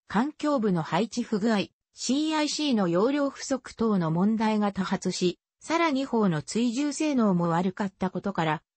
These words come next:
艦隊側の評価は芳しくなかった。戦後には、ミサイル艦へ改装する案も出されたが見送られ、退役した。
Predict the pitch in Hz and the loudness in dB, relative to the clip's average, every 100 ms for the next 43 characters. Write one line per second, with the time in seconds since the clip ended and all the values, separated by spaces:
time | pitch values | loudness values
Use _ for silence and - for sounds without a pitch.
0 | - 185 262 285 285 262 262 254 247 269 | -2 0 0 -2 -2 -2 0 -2 0 0
1 | 254 202 165 147 170 240 262 262 - 208 | 2 2 2 0 -2 0 0 -4 -2 0
2 | 190 180 - - 123 - _ _ _ _ | 0 -4 -10 -10 -10 -12 _ _ _ _
3 | 202 269 294 285 277 220 185 - _ _ | -2 -2 0 -2 0 2 0 -2 _ _
4 | 165 - 294 285 277 262 247 240 - 247 | -6 0 0 0 0 0 0 0 0 -2
5 | 277 - 262 240 254 247 226 247 196 160 | -2 -2 -2 -2 -2 0 2 2 2 0
6 | 147 151 254 226 180 170 151 151 175 190 | -2 -2 -2 0 0 0 0 -2 -2 0
7 | 185 165 165 - _ - 165 208 247 240 | 0 0 -2 -6 _ -8 -2 2 0 -2
8 | 220 - | -6 -4